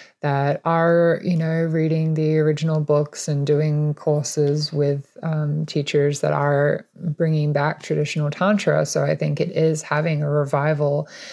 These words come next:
Um, and in a way, the neo-tantra scene has kind of paved the way for this revival of the more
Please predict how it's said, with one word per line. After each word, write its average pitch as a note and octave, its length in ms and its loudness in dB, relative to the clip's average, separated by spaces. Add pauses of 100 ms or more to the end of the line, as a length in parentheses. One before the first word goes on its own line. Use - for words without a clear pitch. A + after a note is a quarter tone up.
(260)
Um, C#3+ 340 -2
and D#3 160 0
in D3 140 0
a D3 80 0
way, D3 320 2
the D3+ 100 0
neo-tantra C#3+ 640 -2
scene D3 440 -2
has D3 340 -4
kind D3 220 -4
of C#3+ 140 -6
paved D3 360 0
the D3+ 80 4
way D3+ 340 2
for D3+ 140 -4
this C#3 240 -4
revival C#3+ 720 -2
of D3+ 400 0
the D3 80 -2
more C3+ 580 0